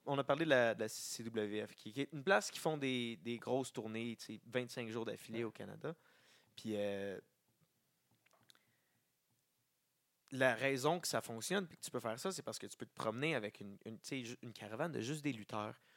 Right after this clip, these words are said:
Speaker 1: Un mini-, minimum, minimum, minimum de production, puis les shows sont quand même intéressants,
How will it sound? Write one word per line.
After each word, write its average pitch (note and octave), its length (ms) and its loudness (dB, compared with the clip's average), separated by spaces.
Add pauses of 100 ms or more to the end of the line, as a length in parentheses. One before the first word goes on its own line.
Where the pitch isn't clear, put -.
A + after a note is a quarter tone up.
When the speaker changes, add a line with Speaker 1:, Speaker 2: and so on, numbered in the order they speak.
(360)
Speaker 1:
Un G#2+ 80 -8
mini-, D#3 420 -6
minimum, D#3 560 -2
minimum, C#3+ 400 -4
minimum C3+ 380 -8
de A#2 80 -6
production, A2 680 -8
puis - 100 -12
les G#2 140 -6
shows C3 200 -4
sont G#2+ 160 -10
quand A2 160 -10
même A2+ 120 -4
intéressants, G#2 520 -10